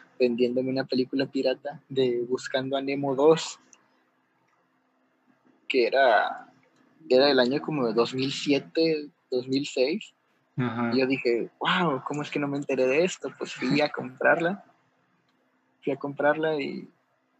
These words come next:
Speaker 1: y sí, la puse y la primera, ok, todo bien, pues, la Buscando a Nemo. Luego cuando empieza la segunda era una animación de peces que nada tenía que ver con Nemo,
Speaker 2: <laughs>
Speaker 1: donde salía un pulpo malo.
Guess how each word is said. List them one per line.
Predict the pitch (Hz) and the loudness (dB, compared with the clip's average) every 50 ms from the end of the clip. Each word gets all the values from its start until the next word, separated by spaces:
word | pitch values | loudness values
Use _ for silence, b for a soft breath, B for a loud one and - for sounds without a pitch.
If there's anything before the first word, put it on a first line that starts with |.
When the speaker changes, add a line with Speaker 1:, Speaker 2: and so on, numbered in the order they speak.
| _ _ | _ _
Speaker 1:
y | - | -14
sí, | - - 208 240 294 | -10 -8 -6 -6 -2
la | 285 208 196 | -2 -2 -2
puse | - 202 226 247 247 311 294 | -4 -4 -6 -6 -6 -6 -4
y | 226 | 0
la | 180 160 - | 0 0 0
primera, | - _ 143 143 147 151 - 226 - - 82 | -2 _ -4 -4 -4 -4 -4 -4 -2 -2 -4
ok, | - - - 135 135 131 | -4 -2 -2 -2 0 2
todo | - 135 135 139 | 4 4 4 6
bien, | 131 135 131 120 117 120 120 - 131 - | 6 4 4 4 2 0 -4 -12 -14 -4
pues, | - 120 117 | 0 2 2
la | 117 | 2
Buscando | 113 117 117 - - 131 123 127 123 | 2 0 -2 0 0 0 0 0 0
a | |
Nemo. | 123 120 117 117 110 - - B B B B B B _ | 0 -2 -2 -4 -6 -10 -14 B B B B B B _
Luego | - 131 143 - | 2 2 4 4
cuando | - 175 160 - | 2 2 2 0
empieza | - 139 135 - 160 | -2 0 0 2 2
la | 160 | 2
segunda | 170 - 139 123 131 143 143 147 151 147 | 0 0 -2 -2 -2 -2 0 2 2 2
era | 139 139 139 143 143 | 4 2 0 -2 -2
una | 139 139 139 139 139 139 139 - - 143 | -4 -4 -6 -6 -6 -8 -8 -10 -14 -16
animación | 143 _ _ _ - 120 - - _ 127 131 135 135 135 | -16 _ _ _ -20 -20 -20 -20 _ -12 -10 -10 -10 -12
de | 135 143 - - _ | -16 -18 -18 -4 _
peces | - 127 127 135 135 - 151 147 151 160 - - - _ _ _ _ _ _ _ _ _ _ _ | 4 4 4 4 2 0 0 0 0 -2 -6 -12 -18 _ _ _ _ _ _ _ _ _ _ _
que | - - - | -8 -6 0
nada | 113 123 135 151 151 143 | 2 4 6 4 4 4
tenía | - 131 131 135 139 - | 2 2 2 2 0 2
que | 135 127 123 | 4 4 6
ver | 131 135 131 | 6 4 2
con | - 135 131 127 123 | 0 0 0 0 2
Nemo, | 131 139 143 147 151 151 | 2 2 2 0 0 0
Speaker 2:
<laughs> | 160 175 - - - 202 - - - - - 190 - 135 - | -2 -2 -4 -6 -8 -8 -6 -4 -4 -2 -2 -2 -4 -6 -6
Speaker 1:
donde | 131 131 127 120 127 123 | -4 -4 0 2 0 0
salía | - - 135 127 123 127 127 139 143 143 143 143 139 135 127 | 2 0 0 2 2 4 4 4 4 6 6 6 6 4 4
un | 120 135 143 143 139 - | 4 2 0 -2 -2 0
pulpo | 156 160 165 160 - - 147 | 2 2 2 2 2 0 2
malo. | 143 135 127 131 147 160 165 175 180 175 180 202 196 | 4 6 8 8 8 8 8 6 6 6 4 0 -2